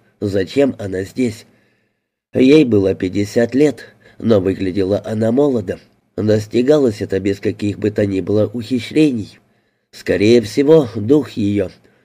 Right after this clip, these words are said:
будучи заперт внутри тела среднего возраста, отказывался стареть. Еще пять лет тому назад она работала в постановочной части театра.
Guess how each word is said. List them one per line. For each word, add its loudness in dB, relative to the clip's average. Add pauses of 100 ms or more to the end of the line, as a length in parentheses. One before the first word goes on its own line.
(140)
будучи -2
заперт 0
внутри -2
тела 2
среднего -2
возраста, -4 (280)
отказывался -2
стареть. -4 (760)
Еще 0
пять 0
лет 2
тому 2
назад 2
она -2
работала 0
в -8
постановочной -2
части -4
театра. 0